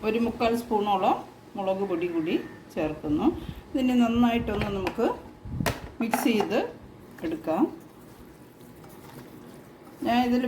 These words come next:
വെള്ളമൊന്നും ഒഴിക്കുന്നില്ല, കാരണം ഇത് ഫ്രിഡ്ജിൽ ഇരുന്ന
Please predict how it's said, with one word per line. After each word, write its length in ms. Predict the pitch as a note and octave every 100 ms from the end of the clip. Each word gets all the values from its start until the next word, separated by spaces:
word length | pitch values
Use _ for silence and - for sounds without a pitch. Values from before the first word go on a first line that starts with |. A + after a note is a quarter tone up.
| A3
വെള്ളമൊന്നും 400 | A#3 C4+ B3+ B3
ഒഴിക്കുന്നില്ല, 540 | G#3+ A3 A3+ G#3 F3 F3 C#4+ - -
കാരണം 460 | G3+ F#3+ F#3+ F#3+ B3+ - - - -
ഇത് 180 | G3 G#3 G#3 - - -
ഫ്രിഡ്ജിൽ 360 | A3+ G3+ G3+ A#3
ഇരുന്ന 260 | G#3+ A3